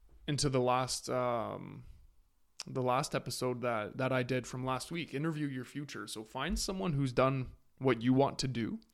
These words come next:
They've put in the work. They've been through the hardships. They've learned, they've grown 'cause you've seen it firsthand, 'cause you know this person, or maybe you don't know them and y-, you have the ability to reach out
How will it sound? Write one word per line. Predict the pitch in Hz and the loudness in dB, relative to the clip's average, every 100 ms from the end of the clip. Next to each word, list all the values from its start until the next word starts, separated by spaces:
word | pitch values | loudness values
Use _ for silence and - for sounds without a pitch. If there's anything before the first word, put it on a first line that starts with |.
| - - - | -20 -20 0
They've | 135 139 | 2 6
put | - 165 | 6 6
in | 165 | 4
the | 139 | 4
work. | 127 127 - - _ _ _ _ - | 4 2 -2 -14 _ _ _ _ 2
They've | 135 139 | 4 6
been | 170 | 4
through | 160 165 | 2 2
the | 143 | 2
hardships. | 123 113 120 120 120 - - _ 139 | 2 0 0 -2 0 -2 -4 _ 2
They've | 135 151 | 2 4
learned, | 131 131 127 123 | 2 2 0 4
they've | 131 147 | 2 4
grown | 135 123 131 | 4 4 2
'cause | 131 127 117 | 0 0 2
you've | 135 - | 2 2
seen | 139 135 | 2 2
it | 127 | -2
firsthand, | - 127 - 117 143 190 | -2 -2 -2 -4 -4 -2
'cause | 139 | 0
you | 123 | 0
know | 120 127 | 0 0
this | 151 | 0
person, | - 156 - 185 226 - - - - | 2 2 0 -2 -4 -12 -20 -20 -6
or | 143 | 0
maybe | 175 269 | 2 4
you | 190 | 4
don't | 143 156 127 | 6 4 2
know | 123 | -2
them | 117 - 120 127 | -2 -6 -8 -6
and | 131 127 123 120 120 - | -2 -2 -2 -4 -6 -8
y-, | |
you | - 92 - 139 131 | -8 -8 -8 -2 4
have | 135 147 | 4 4
the | 135 | 4
ability | 131 131 127 | 4 4 4
to | 123 | 2
reach | 127 120 123 | 2 2 2
out | 123 - | 2 0